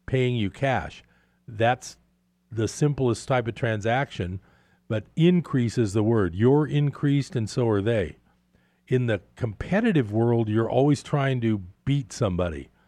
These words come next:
You're trying to take away the guy next door's business.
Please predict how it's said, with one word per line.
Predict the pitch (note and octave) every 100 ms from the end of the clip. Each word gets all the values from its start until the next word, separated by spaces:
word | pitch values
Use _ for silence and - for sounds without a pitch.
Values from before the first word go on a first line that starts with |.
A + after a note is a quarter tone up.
| _ _ -
You're | G#2
trying | - C3 B2
to | A2+
take | - C3+ C3+
away | C3 B2 B2 B2 A#2 - _ _ _ _ -
the | G#2
guy | G2 A2+ A#2+
next | A#2+ A2+ -
door's | B2 A2+ G2+
business. | F#2 G#2+ F#2 E2+ - -